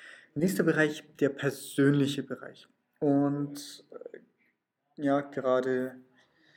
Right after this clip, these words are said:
habe ich halt doch wieder mit einigen On-Premise-Sachen auch zu tun. Das heißt, äh, A K OneDrive wäre das, äh, eben dieses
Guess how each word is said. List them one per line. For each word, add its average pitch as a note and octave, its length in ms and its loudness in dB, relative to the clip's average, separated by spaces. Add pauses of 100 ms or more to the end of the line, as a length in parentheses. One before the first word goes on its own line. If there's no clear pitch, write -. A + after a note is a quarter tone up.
(920)
habe A#2+ 200 -4
ich A#2+ 180 -8
halt - 440 -6
doch C#3+ 280 -2
wieder D3 160 -2
mit B2 200 -6
einigen B2 400 -4
On-Premise-Sachen D#3 840 -4
auch D#3 220 -6
zu - 160 -10
tun. E3+ 300 -8
Das C3+ 200 -12
heißt, C#3 520 -8 (1040)
äh, B2 280 0 (600)
A C3 140 0
K B2+ 340 -4 (120)
OneDrive F3 880 2
wäre C3 380 0
das, - 560 -10 (100)
äh, D#3+ 140 -16
eben C3 200 -8
dieses - 420 -14